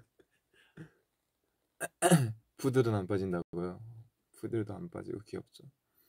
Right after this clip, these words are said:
저는 그 강아지를, 제가요, 사모예드 일 순위, 그리고 뭐, 뭐, 뭐, 뭐 말티즈, 뭐 시바견, 뭐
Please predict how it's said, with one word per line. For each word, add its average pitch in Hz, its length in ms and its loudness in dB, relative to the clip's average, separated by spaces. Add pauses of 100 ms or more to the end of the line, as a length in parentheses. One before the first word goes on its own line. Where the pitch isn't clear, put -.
(340)
저는 127 500 6 (500)
그 135 880 6
강아지를, 101 720 0 (1400)
제가요, 120 540 6 (720)
사모예드 160 600 6
일 135 140 4
순위, 123 300 0
그리고 92 220 2
뭐, 87 140 2
뭐, 87 180 2
뭐, 85 260 -4 (640)
뭐 87 180 -4
말티즈, 104 1120 -2
뭐 92 460 0
시바견, 117 960 -4
뭐 92 200 -6